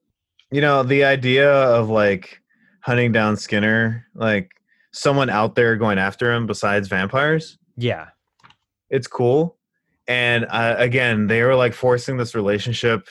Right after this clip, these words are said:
Speaker 1: this really weird relationship, you know,
Speaker 2: Yeah.
Speaker 1: again, it's just, like,
Speaker 2: <laughs> Yeah.
Speaker 1: he was, like,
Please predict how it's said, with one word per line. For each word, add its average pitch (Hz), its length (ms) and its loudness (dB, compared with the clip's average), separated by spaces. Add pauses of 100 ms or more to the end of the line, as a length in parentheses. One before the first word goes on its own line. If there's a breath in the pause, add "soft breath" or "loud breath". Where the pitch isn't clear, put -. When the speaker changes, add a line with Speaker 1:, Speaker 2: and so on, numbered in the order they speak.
(140 loud breath)
Speaker 1:
this - 140 -10
really 180 200 2 (120)
weird 101 340 0
relationship, 90 640 -8
you 95 60 -4
know, 95 120 -6
Speaker 2:
Yeah. 110 100 -2
Speaker 1:
again, 98 380 -2
it's 110 140 -2
just, 143 200 4
like, 147 180 2
Speaker 2:
<laughs> - 0 -
Yeah. 123 60 -2
Speaker 1:
he 139 100 -2
was, 147 160 0
like, 110 280 0